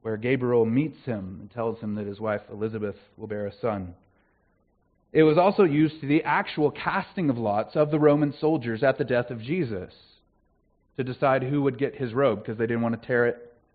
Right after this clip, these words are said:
'cause it was one continuous piece. So they cast lots to see who would get it. It's also used to talk about Judas turning aside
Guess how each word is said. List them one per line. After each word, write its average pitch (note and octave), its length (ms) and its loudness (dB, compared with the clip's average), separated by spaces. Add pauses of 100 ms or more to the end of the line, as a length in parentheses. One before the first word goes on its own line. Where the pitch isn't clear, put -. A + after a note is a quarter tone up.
(120)
'cause A2 100 -14
it G#2+ 40 -8
was G#2 100 -8
one A#2+ 240 -2
continuous A#2+ 520 -6
piece. C3+ 280 -4 (400)
So - 80 -4
they A2 80 2
cast B2 460 -2
lots B2+ 420 2 (120)
to C3 80 -12 (120)
see A#2 160 -4
who A#2 160 -8
would C3 140 -6
get E3+ 180 0
it. - 240 -8 (600)
It's C3+ 100 2
also F#3+ 340 4
used D#3 800 0 (240)
to C3+ 100 -8
talk D#3+ 380 0
about B2+ 500 2
Judas D#3 400 2 (140)
turning E3+ 460 -2
aside E3 640 0